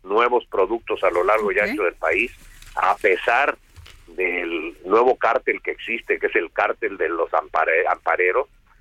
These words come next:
Speaker 1: que ese ha sido nocivo porque es simplemente obstaculizar un trabajo, eh, con afán de pro-, protagónico y para evitar que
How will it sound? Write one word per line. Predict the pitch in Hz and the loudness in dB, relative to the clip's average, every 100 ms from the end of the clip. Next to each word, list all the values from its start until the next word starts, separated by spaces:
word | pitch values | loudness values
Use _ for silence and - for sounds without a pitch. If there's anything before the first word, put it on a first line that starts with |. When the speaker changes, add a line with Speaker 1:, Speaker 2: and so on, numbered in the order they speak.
| _ - | _ -2
Speaker 1:
que | 92 95 110 | 0 2 0
ese | 113 - | 0 0
ha | 92 | -2
sido | 110 110 101 | -2 0 0
nocivo | 87 82 117 107 127 - _ _ | 0 -2 -2 -2 -4 -6 _ _
porque | 95 90 - 95 92 | -2 -2 0 -2 0
es | 101 117 | 2 2
simplemente | - 131 127 107 117 117 120 | 2 -2 0 0 -2 0 -2
obstaculizar | 98 - 92 - 95 87 - 120 127 - _ _ _ - | -2 -4 -4 -2 -6 -4 0 2 0 -4 _ _ _ -8
un | 120 135 | -4 -2
trabajo, | 131 101 92 110 - 147 - | 0 2 2 0 -2 -12 -8
eh, | 92 90 87 | -4 -2 -2
con | 92 92 | -6 -4
afán | 87 - 117 123 | -4 -2 -2 -2
de | 120 107 - _ _ - | -2 -2 -2 _ _ -12
pro-, | 95 95 | -6 -2
protagónico | 107 92 95 98 120 127 - 127 | 0 2 2 2 2 0 0 2
y | 95 | 2
para | - 90 92 | 0 2 2
evitar | 90 90 - 117 113 120 _ _ _ | 2 -2 -2 0 2 0 _ _ _
que | 113 107 98 | -2 0 -2